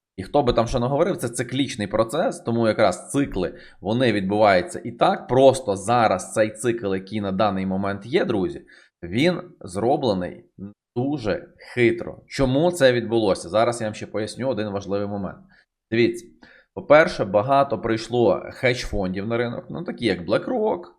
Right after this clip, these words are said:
там MicroStrategy у нас є, я думаю, ще і Morgan Stanley і так далі. Ці так само всі фонди просто інвестують, може, там через той самий BlackRock. Е, вони прийшли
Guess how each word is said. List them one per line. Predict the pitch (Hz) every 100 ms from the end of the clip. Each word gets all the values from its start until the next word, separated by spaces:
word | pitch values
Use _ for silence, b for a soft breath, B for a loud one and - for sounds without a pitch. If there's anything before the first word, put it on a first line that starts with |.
| _ -
там | - 90 87 82 98
MicroStrategy | 107 - 101 180 180 185 170 139
у | 143
нас | 139 135 120
є, | 127 123
я | 110
думаю, | 123 117 104
ще | - 107
і | 98 113
Morgan | 107 107 104 143
Stanley | - 170 156
і | 123
так | 120 127
далі. | 151 123
Ці | 127
так | 123 135
само | 120 98
всі | 90 - 98
фонди | 117 107 90 82 B B B
просто | 113 135 127 113
інвестують, | 104 110 113 123 226 196 180 113
може, | 120 95 -
там | 98
через | - 110
той | - 107
самий | 110 101
BlackRock. | 95 127 135 190 220 - B B B _ -
Е, | 107
вони | 107 127 139 165 180 - - - - 95 -
прийшли | 117 117 117 120 127 147 175 -